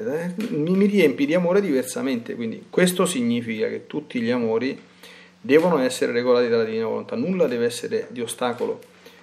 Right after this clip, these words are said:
ma tutto deve essere, come dire, manifestazione di quell'amore che nasce dall'amore di Dio,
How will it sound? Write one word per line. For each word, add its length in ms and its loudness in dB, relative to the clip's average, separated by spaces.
ma 120 0
tutto 200 0
deve 260 8
essere, 360 0
come 240 -2
dire, 380 -2
manifestazione 1300 0
di 180 -12
quell'amore 960 0
che 120 -10
nasce 680 -6
dall'amore 520 0
di 160 -6
Dio, 520 2